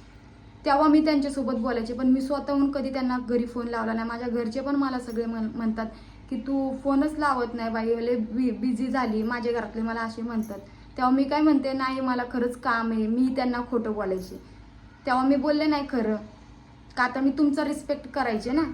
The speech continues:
जाऊ दे म्हणायचे, कशाला भांडण आपल्या दोघांमध्ये. पण तुम्ही त्याची कदर केली का? कसं असते ना, माणूस आहे ना, जवळ नसल्यावरच त्याची किंमत कळते. आणि तुम्हाला आता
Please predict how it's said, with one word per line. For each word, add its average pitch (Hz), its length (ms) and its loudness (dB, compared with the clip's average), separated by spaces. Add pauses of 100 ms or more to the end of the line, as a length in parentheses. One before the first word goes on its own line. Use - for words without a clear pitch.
(120)
जाऊ 247 180 4
दे 233 120 2
म्हणायचे, 240 360 0
कशाला 254 340 -2
भांडण 226 420 0
आपल्या 220 400 -4
दोघांमध्ये. 208 720 -4 (640)
पण 233 140 -6
तुम्ही 277 240 4
त्याची 302 280 0
कदर 311 240 0
केली 311 300 0
का? 226 160 -4 (240)
कसं 262 180 -4
असते 311 240 -2
ना, 311 100 4
माणूस 285 440 0
आहे 294 120 0
ना, 277 200 0 (680)
जवळ 277 260 2
नसल्यावरच 285 560 0
त्याची 254 200 -2
किंमत 247 320 0 (160)
कळते. 226 200 -2
आणि 226 140 -4
तुम्हाला 254 260 -2
आता 262 140 -4